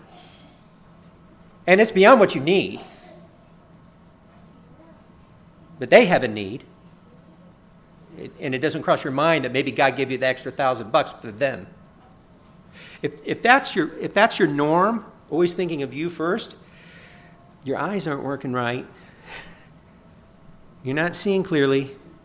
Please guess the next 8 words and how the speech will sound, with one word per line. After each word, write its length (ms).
Your 120
heart's 260
not 160
in 60
the 60
right 220
place, 420
maybe. 360